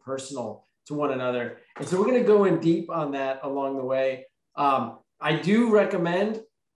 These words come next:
opening the chat window if you have a chance. Um, I, I somehow love typing and talking at the same time. And, and so I will, uh, potentially be responding to questions as they come along. Uh, so feel free to do that, uh,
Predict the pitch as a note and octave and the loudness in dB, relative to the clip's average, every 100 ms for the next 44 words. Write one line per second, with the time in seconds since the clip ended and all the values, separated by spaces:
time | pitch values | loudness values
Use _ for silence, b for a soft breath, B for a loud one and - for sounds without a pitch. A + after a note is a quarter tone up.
0 | _ E3+ E3+ F#3 F3+ E3 - D#3 - F#3 | _ -2 0 0 0 -2 -2 -6 -4 -6
1 | F#3 G#3+ A3 E3+ D#3 D3 C#3+ C#3+ C3+ D3 | -4 -4 -2 -2 -4 -2 -2 -2 -6 -8
2 | D#3 F#3+ - E3 C#3+ C3+ A#2+ - b D#3 | -6 -8 -8 -4 -2 -2 -4 -12 b -2
3 | F3+ D#3+ - D#3 E3 E3 E3 F3 E3 D#3+ | 0 -2 -2 0 2 2 0 -2 0 0
4 | D#3 D3+ D#3+ E3 - - D3+ - E3 C#3+ | -2 0 -2 -2 -8 -8 -8 -4 -4 -6
5 | C3 C3+ D3+ F3 E3 A#2+ B2 C3+ C3+ C3 | -6 -4 -4 -4 -8 -8 -12 -10 -10 -10
6 | B2 D3 G3+ - _ _ C#3 D3 C3 - | -10 -10 -12 -14 _ _ -6 -6 -6 -8
7 | D3+ C3+ B2 - D3+ C#3+ C#3 C#3+ C#3+ C#3+ | -6 -6 -8 -4 0 2 2 0 0 0
8 | C#3 C3+ C3 - _ _ - C3+ B2+ C#3 | 2 0 -2 -10 _ _ -8 -6 -4 -4
9 | D3 F3 E3+ F3+ E3 D#3 D3 - D3 D3+ | -2 0 0 0 0 -2 -4 -6 -6 -4
10 | D3+ C#3+ D3 D3 - D3+ C#3 A#2+ C3+ B2 | -6 -8 -6 -6 -6 -6 -6 -6 -6 -6
11 | B2+ B2 B2 C3 G#3+ - _ _ - C#3 | -8 -6 -6 -6 -6 -10 _ _ -8 -4
12 | F3 D#3+ F3+ F#3 - F#3+ F3+ F#3 E3 C#3+ | -2 -2 2 2 2 0 2 2 0 -2
13 | D3+ D3+ D3 G#3 - C#3+ C#3 B2+ | -4 -4 -4 -8 -10 -8 -6 -8